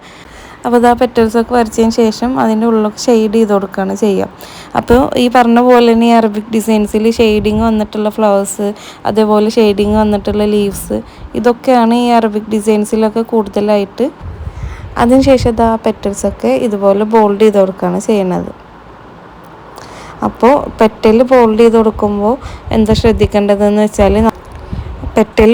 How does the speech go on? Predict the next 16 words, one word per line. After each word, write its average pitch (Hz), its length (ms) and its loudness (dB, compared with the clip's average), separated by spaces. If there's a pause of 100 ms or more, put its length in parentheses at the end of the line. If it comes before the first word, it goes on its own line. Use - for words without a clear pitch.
(100)
മൊത്തത്തിൽ 240 540 -2 (380)
തിക്കായിട്ട് - 500 -2
വരച്ചു 202 300 0
കൊടുക്കാതിരിക്കുക. 190 760 -2 (200)
ആ, - 20 2 (420)
പെറ്റലിൻ്റെ 202 640 2 (240)
ആദ്യം 208 340 2 (540)
നമ്മൾ 226 200 4 (100)
വരക്കുമ്പോ 208 580 0 (600)
ഒരു, 233 140 6 (300)
ആ, 240 40 4 (200)
ലൈനുമെന്ന് 214 540 4
സ്റ്റാർട്ട് 214 360 0
ചെയ്തിട്ട് 202 420 -2 (460)
ഈ 226 40 4 (220)
പെറ്റൽസിൻ്റെ 220 760 2